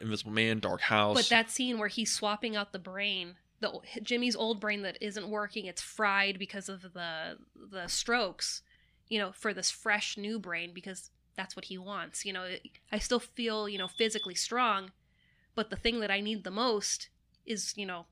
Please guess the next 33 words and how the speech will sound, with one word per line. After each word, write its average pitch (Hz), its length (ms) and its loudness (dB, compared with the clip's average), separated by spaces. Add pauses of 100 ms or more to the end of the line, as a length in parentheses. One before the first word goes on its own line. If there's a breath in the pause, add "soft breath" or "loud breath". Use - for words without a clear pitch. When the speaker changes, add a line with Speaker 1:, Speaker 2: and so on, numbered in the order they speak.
(260)
Speaker 2:
cutting 180 320 -4
out 202 160 2
on - 220 -10
me. - 100 -20 (320)
But 220 100 4
it's 220 120 2
like, 226 100 6
I 226 100 4
love 233 240 0
that 208 140 2
sequence 214 460 -4
because 185 320 -8
it's 190 160 -6
just 196 220 -2
so 214 280 0 (400 soft breath)
artistic 208 640 2
and 185 80 -4
it's 180 140 -10
beautiful. 214 680 0
And, 190 180 -6 (100)
you 202 60 -6
know, 196 100 -4
it's 208 360 -4
interesting 226 420 -2
to 208 80 -4
see 214 180 -4
Clay 214 340 0
as 214 100 -2
the 202 100 -8
doctor 202 420 0
when 180 200 -8
Clay's 196 400 -6
really 185 500 -8